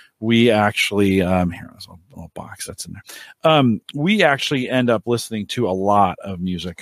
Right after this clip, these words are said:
on it, and that seems to be a real common. There's the, real simple, there's a plug, uh, uh, U S B mini on the, on the backside there. Um, and not much else in this box. A pretty, uh, a, a pretty, um,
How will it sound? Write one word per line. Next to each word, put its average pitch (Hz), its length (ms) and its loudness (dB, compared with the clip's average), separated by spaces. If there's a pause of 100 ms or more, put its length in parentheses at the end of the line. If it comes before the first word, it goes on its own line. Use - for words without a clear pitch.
(120)
on 90 180 -6
it, 85 260 -8
and 104 180 -2
that 104 180 0
seems 104 240 0
to 104 100 0
be 98 140 2
a 95 80 4
real 95 180 4
common. 90 380 0
There's 90 220 -2
the, 85 120 -2 (440)
real 214 120 6
simple, 92 400 4
there's 107 180 4
a 107 60 4
plug, 98 480 2 (760)
uh, 101 600 0 (180)
uh, 95 320 2
U 92 140 2
S 92 80 0
B 90 160 -2
mini 87 340 0 (160)
on 90 240 -4
the, 87 340 0
on 95 140 -8
the 92 60 -6
backside 82 500 -6
there. 85 220 -16 (460)
Um, 110 320 -4
and 131 120 -2
not 226 220 2
much 214 200 2
else - 440 0
in 139 80 -8
this 110 140 -6
box. 120 420 -2
A 101 40 -12
pretty, 127 460 -6
uh, 101 440 -6 (580)
a, 104 100 0
a 107 220 0
pretty, 135 560 2
um, 95 540 -2